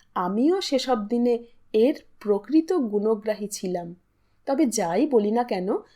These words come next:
কাব্যরসের মিষ্টতার সঙ্গে গুড়ের মিষ্টতার কোনো নিকট সম্বন্ধ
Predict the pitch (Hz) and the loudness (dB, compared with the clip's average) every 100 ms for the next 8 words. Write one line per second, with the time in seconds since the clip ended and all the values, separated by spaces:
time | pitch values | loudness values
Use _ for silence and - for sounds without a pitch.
0 | _ - 240 262 311 381 403 427 453 330 | _ 8 8 8 4 4 4 4 6 6
1 | 294 - 311 311 294 294 285 262 285 269 | 4 2 4 4 0 -2 0 0 0 0
2 | 196 214 220 269 359 370 349 - 330 320 | -2 -2 2 4 4 4 2 0 0 2
3 | 302 285 262 233 214 208 262 302 - 330 | 2 0 0 0 0 2 2 2 0 -4
4 | 330 330 320 294 311 | -2 2 4 4 2